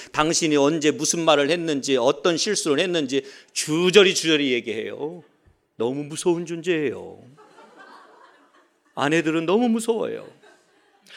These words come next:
남편들은 쉽게 쉽게 잊거든요. 잊어버려요. 본인이 뭘 실수했는지, 뭘 잘못했는지도 몰라요. 시간만 흘러서 물어보세요. 뭘 잘못했는지. 하나도 몰라요. 그런데 아내들은 다 기억하고 있어요. 무서운 존재예요.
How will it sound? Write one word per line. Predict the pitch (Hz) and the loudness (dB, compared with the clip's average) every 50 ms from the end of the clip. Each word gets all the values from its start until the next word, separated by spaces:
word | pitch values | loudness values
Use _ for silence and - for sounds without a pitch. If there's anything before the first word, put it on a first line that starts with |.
| - - | -4 2
남편들은 | 165 165 196 226 220 240 240 226 240 226 233 226 | 4 4 4 4 4 2 2 2 2 2 2 0
쉽게 | 226 - 269 - 302 269 | -2 -4 -2 0 0 0
쉽게 | 220 - 339 - 247 233 233 | 0 0 -4 -2 0 0 0
잊거든요. | 226 226 262 247 190 240 226 202 185 151 131 120 127 135 113 | 0 2 2 2 4 2 2 2 4 4 4 4 2 0 -2
잊어버려요. | 120 196 233 - 294 269 285 254 247 262 240 214 196 165 135 139 160 202 202 165 - - _ _ _ _ _ _ _ - | -4 -2 0 0 2 2 2 2 4 6 6 6 6 6 4 2 0 -2 -4 -8 -12 -16 _ _ _ _ _ _ _ -2
본인이 | - 170 170 156 143 123 117 | 2 2 4 4 2 0 -2
뭘 | 110 110 131 160 208 233 | -2 2 6 8 8 8
실수했는지, | 208 - 277 214 - - 240 214 208 196 196 196 180 190 190 185 | 6 2 -2 -4 -4 -2 0 0 0 -2 -4 -6 -6 -6 -6 0
뭘 | 165 175 220 240 | 2 4 4 4
잘못했는지도 | 220 220 220 226 226 220 220 220 220 214 202 196 170 - - 214 170 | 4 4 2 4 4 2 2 2 0 0 0 -2 -4 -4 -6 -6 -2
몰라요. | 131 214 220 233 240 226 214 196 160 127 - - - - - - - _ | 0 0 0 0 0 -2 -2 -2 -4 -6 -8 -14 -20 -20 -20 -20 -20 _
시간만 | - - - 269 247 269 269 254 254 254 233 | -8 -6 0 4 6 6 6 8 6 6 6
흘러서 | 247 262 240 226 202 214 | 6 8 8 8 6 6
물어보세요. | 180 226 269 262 214 202 - 202 170 143 | 4 4 4 6 6 4 4 4 4 4
뭘 | 135 160 190 202 | 6 6 6 8
잘못했는지. | 190 180 170 160 143 120 139 123 110 107 - - - - - - - _ - - _ - | 8 6 4 4 2 0 -2 -2 -2 -4 -6 -8 -12 -12 -14 -16 -20 _ -20 -20 _ -8
하나도 | - - 269 269 269 262 262 247 202 | -4 -2 0 2 2 2 2 2 0
몰라요. | 170 196 208 214 208 202 135 123 123 - | 0 -2 -4 -2 -2 -4 -4 -6 -8 -6
그런데 | - 123 117 113 117 | -4 -4 0 0 0
아내들은 | 107 120 127 127 117 104 107 101 107 - | 0 0 0 -2 -2 -4 -6 -8 -12 -14
다 | - - 117 120 117 | -12 -8 -8 -8 -6
기억하고 | - - 147 135 - - 190 175 196 | -2 0 -2 0 0 -2 -6 -6 -8
있어요. | 202 - - - - - _ _ - - - _ | -10 -12 -14 -16 -18 -20 _ _ -20 -20 -20 _
무서운 | 113 113 117 - - 151 143 139 143 | -10 -6 -2 0 2 2 2 2 0
존재예요. | 123 139 139 139 135 156 147 131 117 104 98 110 - - | 0 -2 -2 -2 0 2 2 2 2 0 -2 -6 -10 -16